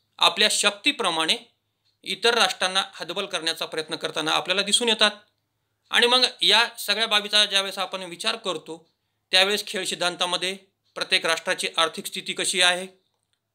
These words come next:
तंत्रविज्ञानाची शक्ती कशी आहे, त्यांची सैन्यशक्ती कशी आहे, या सगळ्या बाबींचा या ठिकाणी विचार केला जातो. आणि मग या सगळ्या बाबीचा ज्यावेळेस विचार करत असताना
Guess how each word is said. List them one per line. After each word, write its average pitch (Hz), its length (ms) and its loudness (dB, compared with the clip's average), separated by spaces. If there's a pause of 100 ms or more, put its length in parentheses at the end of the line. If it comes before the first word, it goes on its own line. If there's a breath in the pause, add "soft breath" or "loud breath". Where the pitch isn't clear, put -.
(180)
तंत्रविज्ञानाची 180 640 2
शक्ती 180 300 -4
कशी 185 280 -2
आहे, 180 260 2 (680)
त्यांची 156 300 -6
सैन्यशक्ती 185 580 0
कशी 190 280 2
आहे, 180 280 2 (520)
या 185 120 0
सगळ्या 175 480 2
बाबींचा 185 400 0
या 165 120 2
ठिकाणी 160 340 -4
विचार 151 280 -6
केला 147 220 -8
जातो. 151 440 -14 (520)
आणि 240 180 4
मग 254 260 4 (140)
या 214 180 6
सगळ्या 214 340 -2
बाबीचा 208 260 -4
ज्यावेळेस 185 280 -2
विचार 175 280 -8
करत 170 180 -10
असताना 160 600 -4